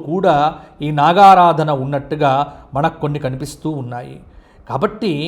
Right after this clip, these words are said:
శ్రావణ మాసంలో పంచమి రోజున, చతుర్థి రోజున, అలాగే శ్రావణ పూర్ణిమ రోజున కూడా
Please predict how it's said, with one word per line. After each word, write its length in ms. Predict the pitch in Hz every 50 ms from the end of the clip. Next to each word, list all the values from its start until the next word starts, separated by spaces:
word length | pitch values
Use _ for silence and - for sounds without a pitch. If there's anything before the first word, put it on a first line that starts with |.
| 190 196 - - - - - _ - - -
శ్రావణ 500 | - - 151 139 143 175 196 233 226 226
మాసంలో 760 | 214 208 202 185 175 165 151 - 160 160 160 156 165 175 196 214 220 220 220 220 220 - - - -
పంచమి 420 | 147 160 190 185 - 226 220 214 202
రోజున, 400 | 185 170 160 127 135 147 143 156 170 190 190 190 - - - - _ - _ - -
చతుర్థి 460 | - 170 165 254 254 262 - - 247
రోజున, 440 | 220 190 170 160 147 - 147 147 151 165 180 190 190 190 - - - - - - -
అలాగే 280 | 156 190 208 214 226
శ్రావణ 540 | 220 - - 180 160 165 190 220 233 226 220
పూర్ణిమ 560 | 202 214 - - 185 208 240 240 262 269 254 247
రోజున 380 | 226 214 208 190 170 196 185
కూడా 360 | 165 175 180 175 180 180 165